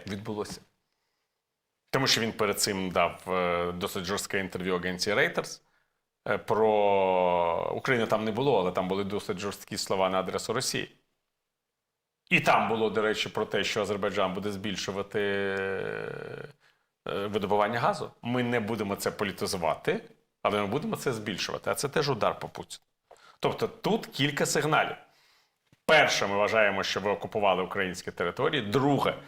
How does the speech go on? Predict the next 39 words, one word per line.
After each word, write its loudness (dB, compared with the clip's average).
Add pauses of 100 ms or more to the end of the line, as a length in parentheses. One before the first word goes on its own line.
(140)
ми 0
будемо 2
подавати 4
на 0
вас 0
в -8
суд, 0
тому -2
що -2
ви 2
не 2
ведете 2
себе 0
як 0
люди -2
і 0
не -2
можете -2
просто 0
визнати -4
свою -2
причетність 2
до -2
загибелі 0
нашого 0
літака. 2 (140)
І -2
третє, 2 (200)
ми 2
будемо 2
збільшувати -2 (400)
видобуток -2
газу, 2
щоб 0
вас 2
покарати 2
ще -4
й -6
фінансово. -6